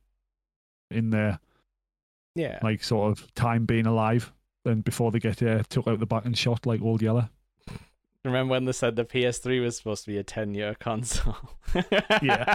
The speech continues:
Speaker 2: <laughs> Thanks, Jubilius. Uh, that's some good info. Our brains are broken from time <laughs> and the pandemic.
Speaker 1: <laughs>
Speaker 2: I can't remember when
Speaker 1: Yeah,
Speaker 2: things
Speaker 1: true.
Speaker 2: came
Speaker 1: Yeah,
Speaker 2: out.
Speaker 1: my brain's,
Speaker 2: <laughs>
Speaker 1: my brain's been broken forever, so it's fine.
Speaker 2: But yeah, Switch two.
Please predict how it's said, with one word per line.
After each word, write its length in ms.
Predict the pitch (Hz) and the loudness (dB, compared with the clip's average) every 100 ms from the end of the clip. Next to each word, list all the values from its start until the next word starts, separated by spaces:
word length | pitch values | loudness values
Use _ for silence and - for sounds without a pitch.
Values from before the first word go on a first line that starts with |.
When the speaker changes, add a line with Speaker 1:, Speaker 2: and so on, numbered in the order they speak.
| - | 0
Speaker 2:
<laughs> 640 | 190 180 165 - 160 - 175 147 - 170 131 | -4 -2 -6 -4 -8 -6 -2 -2 0 2 4
Thanks, 320 | 151 147 - | 4 2 0
Jubilius. 840 | - 127 120 117 120 123 127 - - _ _ _ _ - | -4 -4 0 0 2 2 0 -10 -14 _ _ _ _ -4
Uh, 280 | 110 107 | 0 0
that's 220 | 104 104 - | 0 -2 -6
some 160 | 104 | -6
good 140 | 98 107 | -4 -4
info. 500 | 107 - 101 101 - - - | -4 -8 -8 -8 -10 -12 -2
Our 140 | 113 | -2
brains 340 | 107 110 104 101 | 0 -2 -2 -4
are 40 | |
broken 440 | 104 104 - 107 95 | -2 -2 -2 -6 -6
from 260 | - 95 | -8 -8
time 480 | 95 98 95 95 95 _ | -8 -8 -8 -8 -10 _
<laughs> 80 | 180 - 190 - | -2 2 2 2
and 160 | 160 151 | -2 -2
the 120 | - 120 | -6 -4
pandemic. 520 | 127 107 107 107 120 143 - | -4 -4 0 0 0 -2 -4
Speaker 1:
<laughs> 140 | 139 - | -6 -4
Speaker 2:
I 100 | 120 | -4
can't 220 | - 101 | -4 -4
remember 240 | 104 101 | -4 0
when 80 | 139 | 0
Speaker 1:
Yeah, 160 | 135 131 | 2 0
Speaker 2:
things 120 | 104 | -2
Speaker 1:
true. 120 | 143 | 0
Speaker 2:
came 140 | 135 131 | 2 2
Speaker 1:
Yeah, 200 | 131 123 | 2 2
Speaker 2:
out. 40 | |
Speaker 1:
my 160 | 123 120 | 2 0
brain's, 380 | 113 120 117 113 - 190 | 0 0 0 -2 -2 -2
Speaker 2:
<laughs> 220 | - 165 - | 0 -2 0
Speaker 1:
my 120 | 113 | 0
brain's 260 | 113 110 | 0 -2
been 220 | - 110 107 | 0 -2 0
broken 500 | 113 110 107 107 98 _ _ - | 0 0 0 -2 -2 _ _ -4
forever, 400 | 113 104 101 98 | 0 2 2 0
so 240 | - 113 104 - - | -2 0 0 -2 -12
it's 80 | - | -8
fine. 280 | 101 101 - _ | -4 -4 -4 _
Speaker 2:
But 100 | - | 0
yeah, 340 | 143 139 131 127 | 2 4 2 0
Switch 380 | - - 139 - | -6 -2 -2 0
two. 380 | - 120 113 113 | 0 2 4 2